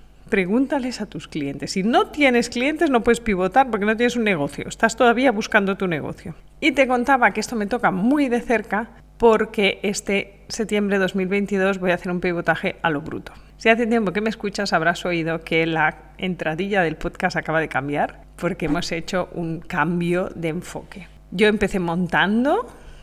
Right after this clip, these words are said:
empecé poniendo R Ps, C R Ms, luego migré a la parte más online, empecé a poner escuelas online, email marketing, etcétera, y me veía que no tenía manos, no tenía a quién delegarle la ingente cantidad de trabajo que me llegaba.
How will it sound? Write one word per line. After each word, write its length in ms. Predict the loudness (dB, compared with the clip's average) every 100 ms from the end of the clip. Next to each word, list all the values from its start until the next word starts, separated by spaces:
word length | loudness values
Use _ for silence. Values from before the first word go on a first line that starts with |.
| -12
empecé 320 | -8 -6 -4
poniendo 420 | -4 -4 -4 -2
R 160 | -2 -4
Ps, 460 | 0 2 4 2
C 100 | -2
R 360 | -4 0 0 2
Ms, 320 | 2 0 0
luego 240 | -2 -2 -2
migré 800 | -2 -4 -2 0 0 -2 -10 -20 -10
a 80 | -4
la 140 | -4
parte 240 | -4 -8 -4
más 240 | -4 -4
online, 440 | -6 -2 0 2 0
empecé 200 | -4 -4
a 40 |
poner 200 | -4 -4
escuelas 440 | -6 -4 -4 -4
online, 500 | -6 -2 -2 -2 -4
email 220 | -4 -6 -4
marketing, 560 | 0 0 -2 -6 -6 -6
etcétera, 520 | -6 -8 -4 -6 -6 -4
y 140 | 0
me 200 | 2 2
veía 520 | 0 -2 -2 -4 -4
que 180 | -6 -4
no 200 | -4 -6
tenía 340 | -6 -6 -6 -4
manos, 460 | -4 -4 -6 -6
no 140 | -8 -6
tenía 340 | -6 -4 -4
a 60 | -6
quién 280 | -4 -2 0
delegarle 840 | 0 0 -2 0 0 0 0 -2 -6
la 300 | -4 0 0 -2
ingente 840 | -4 -4 -4 -4 -2 0 -2 -6
cantidad 420 | 4 6 6 2 0
de 100 | 0
trabajo 380 | 2 0 0
que 80 | -4
me 140 | -4 -4
llegaba. 420 | 0 2 2